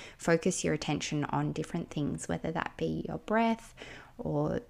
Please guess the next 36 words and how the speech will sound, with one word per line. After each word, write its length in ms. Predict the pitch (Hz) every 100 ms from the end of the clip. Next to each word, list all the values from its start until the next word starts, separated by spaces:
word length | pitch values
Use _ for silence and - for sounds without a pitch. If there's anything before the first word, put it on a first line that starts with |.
| -
the 80 |
sounds 640 | 139 - 170 180 175 175 -
in 400 | - 156 151 156
the 100 | -
environment 1000 | 151 156 165 170 165 160 156 156 156 - -
or 240 | 147 139 143
whatever 300 | 165 151 151
you're 140 | -
feeling, 560 | - - 190 185 175 170
emotions. 760 | 165 165 165 - 170 160 165 - - -
I'm 200 | 165 165
there 240 | 151 139
to 460 | - - 151 151 160 -
guide 280 | 165 151 160
you 80 | 160
through 220 | - -
it. 200 | - -
So 160 | 165
for 140 | 156 -
anyone 380 | 185 190 180 170
who 320 | 175 156 160 170 - - -
is 160 | 170 -
interested, 560 | 165 160 165 - 165
that's 260 | 160 - -
just 240 | - -
a 60 | 180
little 260 | 175 165 170
plug 400 | - - 180 -
for 140 | -
my 380 | 165 147 147 165
free 240 | - 160
meditations 800 | 165 160 156 - 160 - 165 165
that 140 | - 170
I 100 | 160
offer 320 | 160 - - -
on 440 | 170 165 160 165